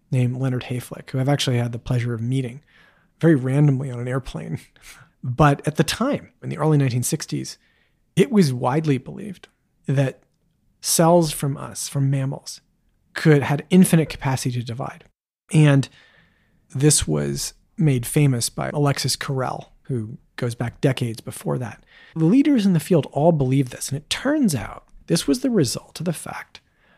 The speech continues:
that the food that was being fed to these cells, which was derived from chickens,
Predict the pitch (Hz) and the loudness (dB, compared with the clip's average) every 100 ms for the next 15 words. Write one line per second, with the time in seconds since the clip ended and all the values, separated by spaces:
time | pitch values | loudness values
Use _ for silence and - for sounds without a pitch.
0 | _ 147 131 135 117 - _ _ - - | _ -2 -2 -4 -4 -10 _ _ -12 4
1 | 302 240 110 - - - - 131 135 135 | 6 6 4 -8 -8 -4 -2 -2 -2 -2
2 | 123 - - 175 196 - - 180 170 156 | -2 -4 2 4 4 2 -2 -2 -2 -2
3 | - 214 - - - _ _ _ _ _ | -4 -6 -8 -18 -20 _ _ _ _ _
4 | - 143 143 123 135 139 139 147 156 - | -4 0 0 0 2 2 4 4 2 0
5 | - - 143 135 127 127 - _ _ - | -14 -8 -4 -2 -2 -4 -8 _ _ -4
6 | 214 - 165 - | -4 -6 -16 -20